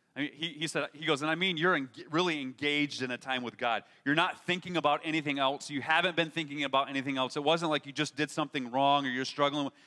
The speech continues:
I mean, you're truly praying and reading to behold and to enjoy Jesus. And then all of a sudden, out of nowhere, in the middle of your prayer, you have this horrific, evil, perverted thought."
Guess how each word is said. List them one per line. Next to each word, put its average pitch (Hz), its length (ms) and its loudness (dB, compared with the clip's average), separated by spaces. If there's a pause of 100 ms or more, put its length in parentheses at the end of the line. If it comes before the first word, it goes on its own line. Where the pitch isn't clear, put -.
I - 60 -4
mean, 147 140 2
you're 143 120 2
truly 208 460 0
praying 156 400 0
and 139 120 -2
reading 143 300 0 (280)
to 160 100 2
behold 151 480 2
and 139 100 0
to 135 140 -2
enjoy 127 320 0
Jesus. 131 420 -2 (240)
And 135 100 -4
then 143 140 2
all 196 340 6
of 202 100 0
a 190 80 4
sudden, 160 440 2
out 156 140 4
of 143 140 -2
nowhere, 160 640 2 (180)
in 156 80 -4
the 165 100 4
middle 202 300 6
of 214 120 4
your 196 120 4
prayer, 160 400 4 (180)
you 165 140 2
have 170 160 4
this 160 160 0
horrific, 180 560 2 (240)
evil, 190 540 2 (160)
perverted 160 680 2 (160)
thought." 123 400 0